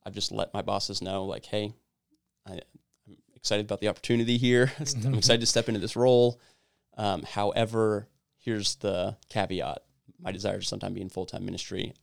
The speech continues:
Speaker 1: I can't promise that I'm gonna be here for the next five to ten years."
Speaker 2: Yeah.
Speaker 1: Um, and so my, my bosses have been very understanding, which praise God for.
Speaker 2: Mm.
Speaker 1: And they've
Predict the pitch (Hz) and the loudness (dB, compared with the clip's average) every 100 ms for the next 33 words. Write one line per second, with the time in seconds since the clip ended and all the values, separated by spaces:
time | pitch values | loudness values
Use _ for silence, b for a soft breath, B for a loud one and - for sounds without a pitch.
0 | - - 98 - 92 92 90 95 90 - | -16 -10 -10 -8 -6 -6 -6 -8 -10 -14
1 | _ _ 98 87 90 85 - - - 104 | _ _ -14 -10 -10 -10 -14 -14 -12 -12
2 | _ _ _ _ - 101 82 - - 80 | _ _ _ _ -8 -6 -4 -6 -6 -8
3 | - - - 55 - - _ 98 90 - | -12 -12 -10 -10 -10 -12 _ -20 -20 -20
4 | _ _ _ _ 117 107 85 101 - _ | _ _ _ _ 2 2 2 -4 -12 _
5 | _ _ _ _ - - 107 - 104 101 | _ _ _ _ -14 -6 2 4 4 2
6 | 98 - 101 101 - - - 101 - - | 0 -6 -6 -6 -8 -20 -14 -6 -6 -6
7 | - 95 - - 107 82 104 104 _ _ | -6 -4 -6 -6 -10 -6 -6 -8 _ _
8 | _ _ - 92 - 98 101 104 120 101 | _ _ -10 -6 -4 -2 -2 -4 -6 -12
9 | - - _ 98 101 - 92 - - - | -16 -20 _ -10 -8 -10 -12 -10 -10 -10
10 | - _ - 95 92 101 95 92 92 - | -12 _ -20 -20 -14 -10 -6 -6 -8 -10
11 | 98 98 | -12 -12